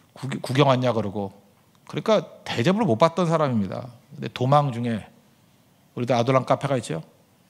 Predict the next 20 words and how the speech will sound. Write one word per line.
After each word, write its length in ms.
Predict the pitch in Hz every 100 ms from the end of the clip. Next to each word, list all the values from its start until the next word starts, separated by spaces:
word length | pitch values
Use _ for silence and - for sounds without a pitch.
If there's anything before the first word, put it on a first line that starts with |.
| _
사무엘상 520 | - 170 170 151 147 139
이십이 300 | 139 139 131
장에 180 | 131 127
보니까 420 | 120 120 120 110
아둘람 500 | 127 147 139 135 120
굴에 560 | - 120 127 120 90
도망쳤을 600 | - 101 120 123 - 101
때 320 | - 107 98 113
일 160 | 117 123
절, 340 | 120 92 85 - - - - - - _ -
그의 240 | 123 139
형제와 520 | 135 208 160 139 113 117
아버지의 800 | 127 127 123 123 113 113 113 -
온 340 | 117 165 196
집이 200 | 196 196
듣고 220 | 143 170 151
그리로 280 | - 143
내려가서 400 | 123 117 113 139
그에게 400 | 156 117 110 110
이르렀고. 800 | 127 117 98 - - 92 92 95